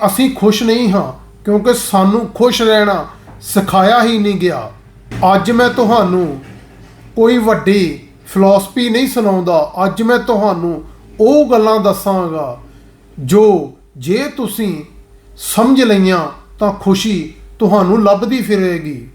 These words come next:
ਨੰਬਰ ਇੱਕ, ਆਪਣੀ ਜ਼ਿੰਦਗੀ ਦੀ ਨਿਲਾਮੀ ਬੰਦ ਕਰੋ। ਅਸੀਂ ਹਰ ਰੋਜ਼ ਆਪਣੀ ਜ਼ਿੰਦਗੀ ਦੀ ਚੁੱਪਚਾਪ ਨਿਲਾਮੀ ਕਰ ਰਹੇ ਹਾਂ। ਫੋਨ ਖੋਲ੍ਹਦੇ ਹਾਂ,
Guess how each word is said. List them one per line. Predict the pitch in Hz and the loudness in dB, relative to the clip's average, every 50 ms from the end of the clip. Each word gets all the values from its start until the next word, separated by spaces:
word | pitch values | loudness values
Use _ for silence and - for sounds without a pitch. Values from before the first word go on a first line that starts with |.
| - - - - - - _ _ _ _ _ _ - - - - - - - - | -20 -20 -20 -20 -20 -20 _ _ _ _ _ _ -20 -20 -20 -20 -20 -12 -6 -2
ਨੰਬਰ | 151 165 185 190 185 196 226 254 254 - | 0 2 2 2 4 2 2 2 0 -2
ਇੱਕ, | - 190 190 190 - - - 196 147 - - - _ _ - | -2 -2 -2 -2 -2 -4 -4 -4 -4 -4 -8 -18 _ _ -2
ਆਪਣੀ | 190 190 196 196 - 233 240 254 240 | 0 0 0 0 0 0 0 0 0
ਜ਼ਿੰਦਗੀ | 180 156 196 196 190 190 180 185 214 214 | -2 0 2 2 4 2 2 2 0 0
ਦੀ | 202 190 196 170 147 131 - - - - _ _ _ - | 0 0 -2 -4 -4 -8 -12 -18 -20 -20 _ _ _ -8
ਨਿਲਾਮੀ | 165 165 185 185 185 185 185 185 190 196 214 247 262 | -4 0 2 4 4 4 2 2 0 0 -2 -2 -4
ਬੰਦ | 196 160 170 185 180 180 175 - | -4 -4 -4 -4 -2 -2 -4 -4
ਕਰੋ। | - 190 190 185 180 165 143 131 - - - - - _ _ _ - | -6 -4 -4 -4 -4 -4 -6 -8 -12 -18 -20 -20 -20 _ _ _ -2
ਅਸੀਂ | 196 196 - 262 254 220 | -2 0 0 0 0 2
ਹਰ | - 170 175 190 208 | 2 4 4 4 4
ਰੋਜ਼ | 196 196 202 202 208 190 160 151 - - - - _ _ - | 2 2 2 2 2 0 0 -2 -6 -10 -14 -20 _ _ -4
ਆਪਣੀ | 196 190 190 - 233 254 | -4 -4 -2 -2 -4 -2
ਜ਼ਿੰਦਗੀ | 208 156 170 208 196 196 190 220 214 208 | -2 0 0 0 0 0 0 0 0 0
ਦੀ | 185 180 160 147 147 - - - - - - - | -2 -2 -4 -6 -8 -12 -18 -20 -20 -20 -8 -2
ਚੁੱਪਚਾਪ | - 247 240 247 262 208 - - 220 208 202 196 185 151 165 143 - - - - - - 175 | 0 0 0 0 -2 -2 0 2 4 4 4 4 2 0 -4 -8 -8 -10 -18 -20 -14 -6 -2
ਨਿਲਾਮੀ | 170 190 202 202 202 202 214 247 262 | 0 2 2 4 2 2 0 -2 -2
ਕਰ | 262 - 220 208 | -2 0 0 2
ਰਹੇ | 202 196 202 196 196 180 | 2 2 2 0 0 -2
ਹਾਂ। | 139 175 160 143 131 - - - - - | -4 -6 -8 -8 -10 -14 -18 -20 -20 -8
ਫੋਨ | - - 214 240 254 262 | -2 0 2 2 2 0
ਖੋਲ੍ਹਦੇ | 269 - 196 208 214 220 220 214 233 220 | 0 0 2 2 4 2 2 0 0 0
ਹਾਂ, | 185 180 160 151 | 0 -2 -4 -8